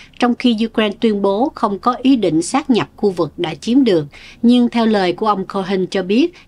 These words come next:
tại hội nghị thượng đỉnh về tình báo và an ninh quốc gia, quân đội Ukraine đang xây dựng các tuyến phòng thủ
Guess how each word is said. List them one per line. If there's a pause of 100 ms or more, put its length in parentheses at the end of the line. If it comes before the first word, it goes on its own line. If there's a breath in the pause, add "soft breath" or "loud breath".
tại
hội
nghị
thượng
đỉnh
về
tình
báo
và
an
ninh
quốc
gia, (380 soft breath)
quân
đội (100)
Ukraine
đang
xây
dựng
các
tuyến
phòng
thủ